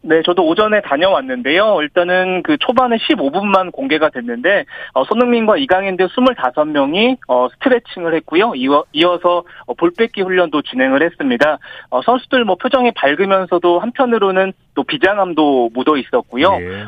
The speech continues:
Speaker 1: 어, 오늘 가장 주목받은 선수는 중앙수비 김민재 선수인데요. 그 아무래도, 어, 종아리 부상 여파로 포르투갈전에는 결장을 했었는데, 어, 오늘은 일단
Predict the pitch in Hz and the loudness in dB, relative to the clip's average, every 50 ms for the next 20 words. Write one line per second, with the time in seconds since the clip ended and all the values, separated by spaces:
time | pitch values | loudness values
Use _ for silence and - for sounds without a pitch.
0 | - - 135 139 156 175 175 - - 143 202 208 - - 160 185 220 - - 233 | -4 -2 0 0 0 0 0 0 0 0 0 0 -2 -4 -2 -2 -2 0 0 0
1 | 226 240 226 202 208 202 - - 190 190 185 - - 143 160 170 175 - 170 151 | 0 0 0 0 0 0 -2 -2 -2 -2 -2 -2 0 0 0 0 0 -2 -2 -2
2 | 156 156 - - 147 156 185 220 226 214 190 190 175 165 147 135 131 - 131 123 | -2 -2 -2 -2 0 2 2 2 2 2 2 2 2 0 0 -2 -2 -4 -6 -4
3 | 113 120 123 156 185 208 - _ _ - - 127 127 131 131 127 123 139 147 - | -2 0 2 2 2 0 -2 _ _ -14 -10 -6 -2 0 0 0 0 0 -2 -2
4 | - - 170 170 - - - - - - - 135 - - 170 190 208 220 214 208 | 0 0 0 0 0 -4 -10 -16 -6 -4 -2 -2 0 0 0 0 0 0 -2 -6
5 | - - 156 196 196 190 170 147 - - 165 151 156 156 160 160 160 - - 269 | -8 -6 -4 -2 -2 0 -2 -4 -2 -2 -2 -2 0 2 2 0 0 0 0 -2
6 | 302 - - - - 277 247 226 214 202 185 185 180 175 170 - - - - - | -2 -4 -4 -4 -2 -2 -2 0 0 0 0 0 0 -2 -4 -6 -10 -8 -2 0
7 | 170 165 165 165 185 185 - 220 202 170 147 139 143 190 220 196 139 - - - | 0 2 2 0 0 2 0 0 0 0 -2 -2 0 2 2 0 0 -4 -10 -16
8 | - - - - - 131 143 170 202 226 220 208 170 151 - 185 180 180 180 180 | -16 -16 -6 -2 0 2 2 2 2 2 2 0 0 0 0 0 0 0 -4 -8